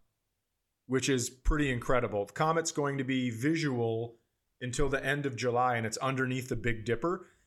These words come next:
And it's crazy, 'cause if you look to the left, you can see it for sure, but if you look to the left of it, for some reason, it, it brightens in your peripheral vision.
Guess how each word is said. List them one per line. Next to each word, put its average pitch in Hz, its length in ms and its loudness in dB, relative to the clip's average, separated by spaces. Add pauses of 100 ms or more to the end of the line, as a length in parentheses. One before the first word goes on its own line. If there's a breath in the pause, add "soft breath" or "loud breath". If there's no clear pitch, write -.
(100)
And 127 100 0
it's 135 160 0
crazy, 151 400 2
'cause 127 160 -2
if 127 140 -4
you 139 80 0
look 170 180 -2
to 160 80 -2
the 135 100 2
left, 131 380 2
you 147 80 0
can 151 160 -2
see 190 300 2
it 120 180 0
for 143 100 -2
sure, 139 300 2
but 127 120 -2
if 123 120 -2
you 131 100 0
look - 180 -2
to 180 80 0
the 139 120 2
left 117 400 0
of 196 140 0
it, 226 240 -2 (840)
for 143 140 0
some 175 340 2
reason, 165 300 2
it, 127 100 -2
it 131 220 -4
brightens 135 480 4
in 131 100 4
your 123 140 4
peripheral 123 560 6
vision. 156 460 0